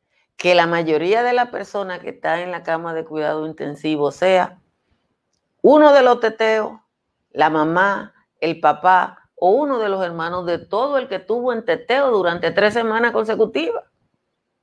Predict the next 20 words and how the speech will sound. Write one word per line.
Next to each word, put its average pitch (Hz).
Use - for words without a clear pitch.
Yo 220
estaba 302
en 294
Tamayo 190
el 147
pasado 175
viernes -
y 160
una 202
de 240
las 247
cosas 254
que 175
me 151
decían 185
las 226
personas 202
de 196
Tamayo 175
es 175